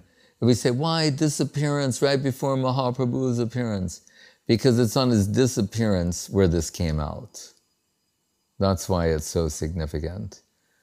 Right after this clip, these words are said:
The slok from Radharani herself. We can't bear to hear it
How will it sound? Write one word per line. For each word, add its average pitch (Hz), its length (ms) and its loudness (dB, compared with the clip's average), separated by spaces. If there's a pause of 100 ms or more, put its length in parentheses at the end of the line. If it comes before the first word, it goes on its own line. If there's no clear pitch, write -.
(240)
The 95 80 4
slok 90 440 2
from 90 240 -2
Radharani 87 760 0
herself. 90 880 -6 (2500)
We 120 160 4
can't 113 480 0
bear 117 320 6
to 107 140 4
hear 110 260 2
it 87 320 0